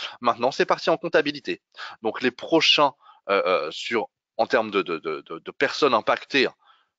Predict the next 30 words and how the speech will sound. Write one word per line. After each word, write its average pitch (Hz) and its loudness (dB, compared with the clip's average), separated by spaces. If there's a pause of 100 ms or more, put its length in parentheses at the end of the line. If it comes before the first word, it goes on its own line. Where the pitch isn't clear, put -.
(200)
par 143 2
le 120 0
traitement 135 0
de 113 -6
ce 120 -2
document, 107 -2
ça - -2
sera 123 0
donc, 104 -4
ça 135 0
partira 131 2
en 139 0
comptabilité 107 -6 (400)
de 120 0
manière 104 0
à, 101 2 (400)
euh, 101 2
euh, 82 -2
vérifier 143 0
la 107 6
facture 127 -2 (320)
et 147 4
à 113 0
initier 104 -2
la 135 2
procédure 113 -2 (100)
de 117 0
paiement 110 0 (360)
directement 123 -2
derrière. 101 -2